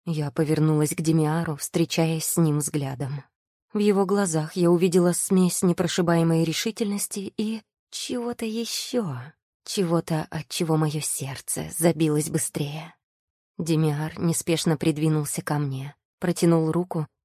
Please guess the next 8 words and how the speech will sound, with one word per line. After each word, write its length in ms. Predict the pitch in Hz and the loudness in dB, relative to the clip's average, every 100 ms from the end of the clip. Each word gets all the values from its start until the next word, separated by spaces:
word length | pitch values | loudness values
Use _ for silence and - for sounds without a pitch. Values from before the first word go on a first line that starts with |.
| - | -4
и 120 | 175 | -2
осторожно 640 | 165 - 160 170 185 165 147 | 0 -2 -2 0 0 0 -2
снял 360 | - 165 170 | 0 0 0
сопротивляющегося 1080 | - 175 170 175 160 165 160 - 165 - 160 | -2 -2 0 0 2 0 0 -2 -2 -2 -4
фуфыря 520 | 165 - 170 143 123 | -4 -2 0 0 -4
с 100 | - | -4
моего 280 | 156 147 143 | -2 0 -2
плеча. 560 | 147 147 - 135 131 | -4 -6 -6 -8 -8